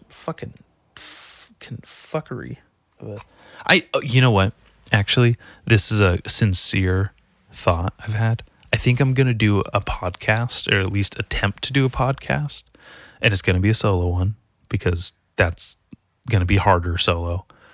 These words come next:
Uh, I'm gonna do a podcast with no cuss words.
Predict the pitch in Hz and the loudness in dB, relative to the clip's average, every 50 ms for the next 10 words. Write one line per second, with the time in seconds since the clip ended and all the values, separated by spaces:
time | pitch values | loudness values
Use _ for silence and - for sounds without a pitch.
0 | - - - - - _ - 110 98 87 76 - - - 110 123 131 139 143 147 | -20 -20 -20 -20 -14 _ -4 -2 -2 -2 -2 -4 -4 -2 0 0 2 2 2 2
1 | 143 131 - - 85 85 - - - 113 120 143 143 - - - - - - _ | 2 2 0 0 -2 -2 -2 -2 -2 0 0 0 -2 -4 -8 -12 -14 -18 -20 _
2 | _ _ _ _ _ _ _ _ _ _ _ _ - - - 123 110 90 - - | _ _ _ _ _ _ _ _ _ _ _ _ -20 -6 0 2 2 2 2 2
3 | 95 92 92 90 85 - - - - - - 50 - - - - - - | 2 2 2 2 2 0 -2 -2 -2 -4 -4 -4 -6 -6 -6 -6 -6 -6